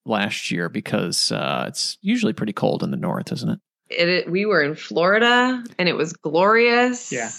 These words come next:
Speaker 2: And we can't, we are, as soon as we're done visiting family here in Washington for the holidays, we're driving to Florida as fast as we can get there.
Speaker 1: That's incredible. Well, that, that's where I think a lot of people would like to be, you know, putting their feet in the sand. So congratulations on,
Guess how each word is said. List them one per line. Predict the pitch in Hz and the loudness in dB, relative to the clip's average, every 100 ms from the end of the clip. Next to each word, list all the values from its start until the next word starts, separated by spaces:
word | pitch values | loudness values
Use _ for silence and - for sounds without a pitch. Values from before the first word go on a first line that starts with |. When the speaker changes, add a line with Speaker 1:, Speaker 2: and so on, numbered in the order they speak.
| - | -2
Speaker 2:
And | 180 | 2
we | 175 165 | 2 0
can't, | - 185 190 190 | 0 2 2 0
we | 214 220 | 2 4
are, | 190 180 - - - - | 4 2 -6 -20 -12 -2
as | 202 | 0
soon | 254 254 | 2 2
as | 277 | 2
we're | 294 | 2
done | 277 269 | 2 2
visiting | 277 254 247 | 0 0 0
family | 247 240 247 | 0 2 2
here | 233 | 2
in | |
Washington | 226 214 220 220 202 | 2 2 0 -2 -2
for | 196 | -2
the | 196 | 2
holidays, | 196 196 190 196 208 202 | 2 2 2 2 0 -2
we're | 180 180 190 185 180 170 - _ 170 | -2 2 4 6 4 2 -4 _ -4
driving | 190 180 185 202 | 2 2 2 0
to | 196 | 0
Florida | 196 185 | 2 4
as | 170 170 | 2 2
fast | 175 170 175 | 2 0 0
as | 165 | -2
we | 170 | -2
can | 170 | -2
get | 160 147 | -2 -2
there. | - 156 165 - _ - - - _ | -2 -2 -4 -14 _ -20 -20 -20 _
Speaker 1:
That's | 117 113 | -4 -4
incredible. | 117 104 110 104 101 107 | -8 -6 -6 -4 -6 0
Well, | 127 | 4
that, | 151 175 - | 4 4 2
that's | 208 - | 2 0
where | 233 226 220 214 | 2 4 4 4
I | 170 | 2
think | 156 180 | 2 0
a | 143 | 2
lot | 123 110 | 2 2
of | |
people | - - 104 | -4 -4 -4
would | 107 | 0
like | 110 - | -2 0
to | |
be, | 143 110 95 - _ | 0 0 0 -8 _
you | 147 | -6
know, | - | -4
putting | - 123 | -4 -4
their | 113 | -4
feet | - 107 104 | -4 -4 -4
in | 107 | -6
the | 98 | -4
sand. | - 104 104 104 | -2 0 0 -2
So | - 107 113 | -2 0 0
congratulations | 156 143 175 180 151 143 135 131 135 | 0 2 4 4 4 4 4 2 4
on, | 117 113 110 | 4 4 2